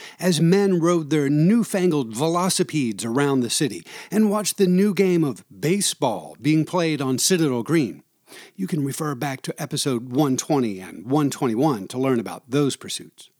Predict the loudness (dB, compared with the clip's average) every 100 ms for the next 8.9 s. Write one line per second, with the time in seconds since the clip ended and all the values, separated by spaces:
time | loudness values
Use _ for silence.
0 | _ _ _ -20 -20 -20 _ -2 2 4
1 | 2 0 -8 -16 _ 0 2 2 2 2
2 | 0 0 0 -2 -4 -8 -16 -16 -6 0
3 | 4 4 2 0 -2 -4 -2 -2 0 0
4 | 2 0 0 -2 -2 -2 -6 -6 -4 -4
5 | 0 0 2 0 2 2 2 -2 0 0
6 | 0 -2 -6 -8 -6 -2 -2 -2 0 2
7 | 2 2 2 2 0 0 -2 0 0 0
8 | -2 -2 -4 -4 0 0 0 -4